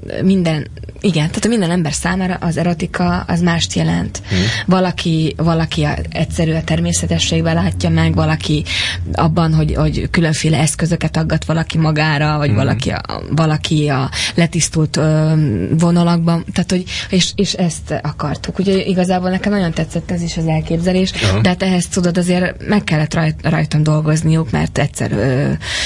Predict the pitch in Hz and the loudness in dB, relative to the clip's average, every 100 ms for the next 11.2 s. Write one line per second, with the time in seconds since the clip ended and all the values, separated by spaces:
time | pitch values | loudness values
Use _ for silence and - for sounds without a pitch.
0 | - - 185 175 185 175 170 170 - 160 | -4 0 0 2 0 2 2 0 0 0
1 | 151 - 151 151 156 156 160 151 92 - | 0 -2 -2 0 2 2 2 2 2 0
2 | 156 170 170 - 170 160 170 170 - 170 | 2 2 0 0 0 2 2 0 0 0
3 | 165 165 160 160 160 - - - - - | 0 2 2 0 -2 -8 -10 -10 -4 0
4 | 156 165 165 165 165 165 - - 135 - | 2 2 2 2 2 0 -2 -4 -4 -4
5 | - - - 156 165 - 170 170 170 160 | -6 -4 -2 0 0 0 0 0 -2 -2
6 | - 170 170 170 - - - - 160 175 | -2 0 0 -2 -10 -10 -10 -4 0 2
7 | 180 185 185 165 151 151 151 147 - 151 | 2 2 2 2 2 0 0 0 -2 -2
8 | 156 156 156 165 165 160 165 170 165 - | 0 2 2 2 0 -4 -2 -2 -2 -2
9 | 170 175 170 175 - - - 170 156 - | 0 0 0 0 -2 -6 -2 -2 0 -2
10 | 175 175 165 151 160 156 156 156 156 160 | -2 0 2 2 2 2 2 0 -2 -2
11 | 165 | -2